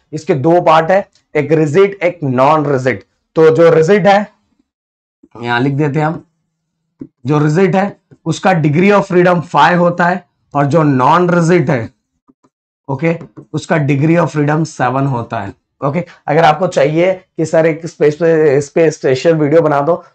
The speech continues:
तो आपको क्लियर करके मैं बता दूंगा, समझ में आया कि इस पे एक सेपरेट वीडियो बना दूंगा, तो प्लीज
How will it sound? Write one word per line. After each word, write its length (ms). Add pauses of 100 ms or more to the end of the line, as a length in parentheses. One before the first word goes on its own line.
तो 60
आपको 180
क्लियर 360
करके 200
मैं 140
बता 220
दूंगा, 200
समझ 300
में 120
आया 120 (260)
कि 60
इस 80
पे 100
एक 100
सेपरेट 360
वीडियो 220
बना 200
दूंगा, 160
तो 60
प्लीज 280